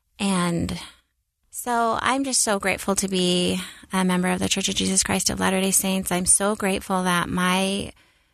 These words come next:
parents were introduced to the gospel, because I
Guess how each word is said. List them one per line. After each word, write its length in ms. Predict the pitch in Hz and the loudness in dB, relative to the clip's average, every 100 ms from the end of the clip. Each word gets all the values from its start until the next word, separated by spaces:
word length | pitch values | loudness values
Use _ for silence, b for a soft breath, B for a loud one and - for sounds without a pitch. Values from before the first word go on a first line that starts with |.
| b - | b -8
parents 840 | 208 196 190 175 175 - - - - | -2 0 2 0 -2 -2 -2 -6 -6
were 240 | 190 185 | 0 2
introduced 600 | - 180 190 180 180 - | 2 0 0 0 0 2
to 80 | - | 0
the 100 | - | -2
gospel, 720 | 165 170 - - 98 - 190 185 190 | 0 0 -2 -2 -4 -6 -8 -12 -10
because 480 | 190 - 185 190 - - | -8 -4 -2 -2 -4 -4
I 580 | 196 214 208 202 196 | -2 2 2 0 -4